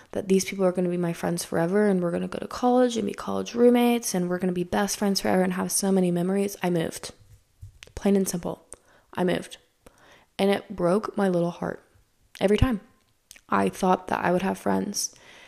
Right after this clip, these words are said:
forever. I've, I always wanted a best friend. I always did. I, I, and I think it's because I moved around so much that it was, like, something that I wanted to grasp onto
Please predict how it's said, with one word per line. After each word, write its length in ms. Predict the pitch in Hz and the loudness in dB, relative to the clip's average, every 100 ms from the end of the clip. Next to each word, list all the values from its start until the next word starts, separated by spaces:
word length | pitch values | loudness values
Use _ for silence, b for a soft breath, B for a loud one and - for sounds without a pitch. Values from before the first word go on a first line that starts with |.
| B B B B B _ | B B B B B _
forever. 400 | - 269 226 185 - - _ | 4 6 6 0 -8 -20 _
I've, 340 | - 196 196 - _ _ - | 4 4 2 -10 _ _ -2
I 160 | 202 - - | -2 -2 -2
always 680 | 185 180 190 185 185 - - - _ | 2 4 4 2 0 -4 -8 -14 _
wanted 420 | 175 175 170 180 - | -2 0 0 -4 -8
a 60 | 180 | -2
best 280 | 165 160 | -2 -2
friend. 260 | - - - - - _ - | -6 -8 -10 -18 -20 _ -6
I 80 | 180 | 0
always 260 | 180 180 - | 2 0 0
did. 180 | - - _ _ _ | -4 -8 _ _ _
I, 180 | - - - - | -4 -4 -8 -4
I, 120 | 180 175 - | -2 -2 -4
and 100 | 196 | 0
I 80 | 190 | 0
think 260 | 185 214 247 | 0 -2 -2
it's 120 | - | -2
because 300 | 208 196 180 | -4 -2 -2
I 80 | 170 | -2
moved 260 | 170 170 | -2 -2
around 340 | 175 175 175 170 | -2 -2 -4 -6
so 180 | - 185 | -6 -4
much 480 | 196 220 - - | -4 -6 -8 -8
that 260 | - 180 - - _ _ _ | -4 -4 -4 -16 _ _ _
it 60 | - | -4
was, 160 | 175 170 | -4 -4
like, 120 | 175 | -6
something 380 | - 175 180 180 | -4 -4 -4 -4
that 120 | 170 | -2
I 140 | 170 175 - _ - | -4 -6 -12 _ -10
wanted 260 | 180 180 180 | -6 -4 -4
to 80 | 185 | -2
grasp 420 | 165 160 165 - | 0 0 -2 -2
onto 520 | 170 175 208 233 247 | -2 -2 2 4 2